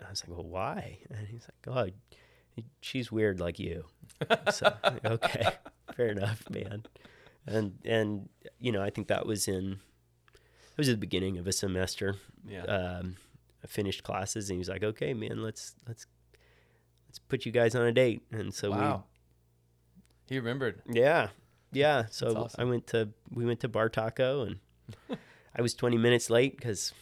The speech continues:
Speaker 1: I got caught in traffic behind a car that was literally on fire.
Speaker 2: Oh, my
Speaker 1: Um,
Speaker 2: goodness.
Speaker 1: and
Speaker 2: I'm impressed you
Speaker 1: and it
Speaker 2: recovered
Speaker 1: worked
Speaker 2: from
Speaker 1: out.
Speaker 2: that. She believed you.
Speaker 1: Yeah, she's great. Yeah,
Speaker 2: <laughs>
Speaker 1: Jess is great. She waited, and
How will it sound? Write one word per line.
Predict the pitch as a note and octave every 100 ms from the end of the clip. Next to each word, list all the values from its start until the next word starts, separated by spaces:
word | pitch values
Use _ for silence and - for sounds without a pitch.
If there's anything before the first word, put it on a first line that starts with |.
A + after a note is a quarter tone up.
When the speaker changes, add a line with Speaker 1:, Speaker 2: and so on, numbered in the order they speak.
| -
Speaker 1:
I | A2+
got | G#2+ -
caught | B2
in | A#2
traffic | G#2+ G#2+ G#2+ A#2+ A2+
behind | G#2+ A2 G2+
a |
car | - G2 G2+
that | A2 G#2
was | A2 G#2+
literally | G#2+ A2 A2+
on | G#2+ G#2+
fire. | - G2+ A2+ C3+ - -
Speaker 2:
Oh, | A#2
my | C3+
Speaker 1:
Um, | G#2 G2+
Speaker 2:
goodness. | C#3+ G2+ C3+ - - - - _ _ _ _ _ _ -
Speaker 1:
and | G#2+ G2 F#2+ F#2 - _ -
Speaker 2:
I'm | G#2 A#2
impressed | A#2+ E3+ -
you | B2
Speaker 1:
and | A#2+
it |
Speaker 2:
recovered | A#2+ B2
Speaker 1:
worked | C3+
Speaker 2:
from | B2
Speaker 1:
out. | C3+ C3 -
Speaker 2:
that. | -
She | - A2+
believed | G#2+ A#2 G2+
you. | G2+ - _ _ -
Speaker 1:
Yeah, | F#3 G4 G4 F4 B3
she's | - G3+ E3
great. | E3 F3 - - -
Yeah, | - C3+ C3
Speaker 2:
<laughs> |
Speaker 1:
Jess | - C3+ C3
is | B2
great. | - A#2 - - -
She | - - B2+
waited, | A#2+ A2+ A#2+ D3
and | C3+ F2